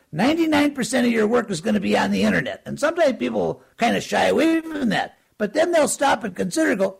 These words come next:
"Well, that's all I use a computer for." So, uh, it all balances out.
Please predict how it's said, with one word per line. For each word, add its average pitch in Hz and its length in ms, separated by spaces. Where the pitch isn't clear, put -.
"Well, 226 200
that's - 260
all 202 200
I 202 60
use 330 280
a 269 60
computer 143 400
for." 104 380
So, 240 140
uh, 220 240
it 202 120
all 294 180
balances 240 480
out. 165 260